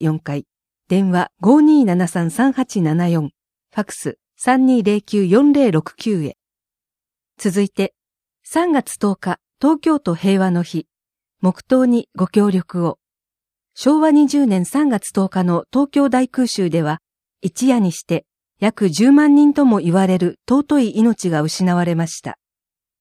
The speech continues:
東京大空襲をはじめ、戦災で亡くなられた方を追悼するとともに、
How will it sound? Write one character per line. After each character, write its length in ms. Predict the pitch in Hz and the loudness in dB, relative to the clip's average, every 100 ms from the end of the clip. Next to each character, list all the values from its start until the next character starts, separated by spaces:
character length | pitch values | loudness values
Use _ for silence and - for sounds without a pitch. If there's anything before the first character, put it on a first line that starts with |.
| _ _ _ _ | _ _ _ _
東 160 | 285 311 | -2 -2
京 200 | - 311 | 0 0
大 160 | 277 294 | 0 -2
空 200 | - 285 | 0 -2
襲 240 | - 220 | 0 0
を 120 | 175 | 0
は 160 | 165 175 | 0 -4
じ 140 | 175 | -4
め、 180 | 175 170 - _ - | -4 -4 -8 _ -6
戦 220 | 233 254 | -2 0
災 240 | 254 254 | 0 0
で 120 | 226 | 2
亡 120 | 208 202 | 0 0
く 120 | 247 | 2
な 120 | 254 | 2
ら 120 | 247 | 2
れ 120 | 247 | 0
た 120 | 240 233 | -2 -2
方 300 | 233 233 202 | -2 0 -2
を 80 | |
追 180 | - 214 | -2 -4
悼 220 | 214 220 | -2 -4
す 160 | 214 202 | -2 -2
る 100 | 208 | -2
と 140 | 202 | -2
と 120 | 202 196 | -2 -2
も 140 | 170 | -2
に、 180 | 147 | -4